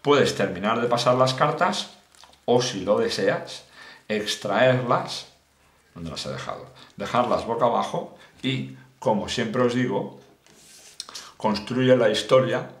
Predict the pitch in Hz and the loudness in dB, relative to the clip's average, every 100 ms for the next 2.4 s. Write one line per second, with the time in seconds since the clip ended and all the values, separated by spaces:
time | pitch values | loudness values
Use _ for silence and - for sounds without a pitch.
0 | _ _ _ _ _ - 104 104 117 135 | _ _ _ _ _ -4 2 4 4 2
1 | 127 117 113 110 87 - 82 87 95 143 | 0 -2 -2 -4 -6 -6 -8 -6 -2 0
2 | 156 113 - - | 0 -2 -6 -8